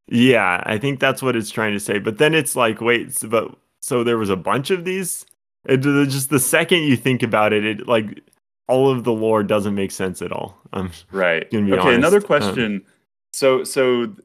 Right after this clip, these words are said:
Speaker 2: we have this site in Antarctica. So, wait,
Speaker 1: Mm-hmm.
Speaker 2: but this happens, okay, wait. This happens every hundred years.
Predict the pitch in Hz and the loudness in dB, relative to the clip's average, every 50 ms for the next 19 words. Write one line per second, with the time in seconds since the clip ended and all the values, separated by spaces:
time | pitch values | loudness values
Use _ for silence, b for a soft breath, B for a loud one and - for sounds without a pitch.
0 | _ _ _ 117 123 135 135 143 143 143 143 143 - - 135 120 120 117 110 - | _ _ _ -10 -8 -6 -2 -2 -2 -2 -4 -8 -8 -4 -4 -4 -4 -4 -6 -6
1 | - 107 104 101 95 - - 92 95 95 95 - - - - 98 101 - - 101 | -6 -6 -6 -6 -6 -8 -8 -8 -8 -8 -10 -12 -12 -12 -12 -12 -12 -14 -18 -20
2 | - _ - 95 90 87 85 - - - - 131 131 120 - - b b b b | -20 _ -8 -4 -4 -2 -4 -4 -6 -4 -2 0 0 -2 -4 -8 b b b b
3 | b _ _ _ _ - 95 90 82 87 135 143 160 180 180 196 214 233 254 214 | b _ _ _ _ -8 -8 -6 -6 -6 -4 0 0 2 2 2 2 4 2 2
4 | 165 - 143 127 131 104 87 92 90 - - _ _ _ _ _ - 127 139 143 | 0 0 -2 0 0 0 0 0 -2 -2 -6 _ _ _ _ _ -12 -10 -6 -2
5 | - 190 220 240 247 196 190 185 160 151 131 113 - 139 143 135 135 127 113 101 | 0 2 2 2 4 4 4 4 2 0 -4 -4 -6 -6 -6 -4 -4 -6 -4 -4
6 | 101 95 87 80 78 78 - | -2 -2 -2 -2 -6 -8 -12